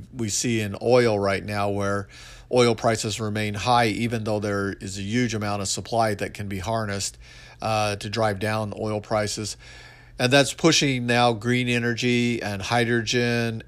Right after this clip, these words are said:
and a lot of these technologies are very expensive to implement and have high costs to the taxpayer and also to the consumer. But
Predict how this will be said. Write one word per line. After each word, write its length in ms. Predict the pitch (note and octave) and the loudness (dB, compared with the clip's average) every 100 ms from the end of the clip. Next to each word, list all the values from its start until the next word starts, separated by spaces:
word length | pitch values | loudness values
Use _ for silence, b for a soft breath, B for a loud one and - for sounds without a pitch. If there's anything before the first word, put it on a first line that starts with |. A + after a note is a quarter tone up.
| - | -8
and 480 | A2+ G#2+ G#2 G2+ G2+ B B B | -6 -4 -4 -6 -10 B B B
a 60 | |
lot 220 | A2 A#2+ B2+ | 6 6 6
of 120 | A#2+ | 2
these 220 | B2 A2+ | 0 -2
technologies 720 | - A#2+ A#2+ C#3 D3+ A2+ A2 | -2 -4 0 0 0 -2 -4
are 80 | A2 | -4
very 320 | F2+ C#3 D3 | 2 6 6
expensive 600 | A#2+ - C3 B2+ - A2 | 4 -2 -4 -4 -4 -4
to 140 | - B2+ | -6 -4
implement 600 | D3+ C#3+ A#2 G#2+ A2 - | -4 -2 -4 -4 -6 -6
and 100 | G#2+ | -4
have 200 | A2 G2+ | -4 0
high 240 | C3 B2+ | 2 2
costs 420 | A#2 B2 A2+ G#2+ | 2 2 2 0
to 160 | - A2+ | -6 -6
the 120 | G2+ | -6
taxpayer 680 | G2+ A#2+ A#2 - A#2+ A2 A2 | -2 0 0 -4 -4 -2 -2
and 180 | G#2 G2+ | -4 -4
also 520 | G#2 - A2+ G2+ G2 B B B B | -4 -4 -4 -4 -6 B B B B
to 120 | A#2+ | -6
the 120 | G2+ | -4
consumer. 760 | F#2+ G2+ F#2 - B2 G#2+ G2 G2 B B B B B B | -6 -8 -6 -4 -4 -4 -6 -8 B B B B B B
But 300 | B2 A#2 A2+ | 2 2 2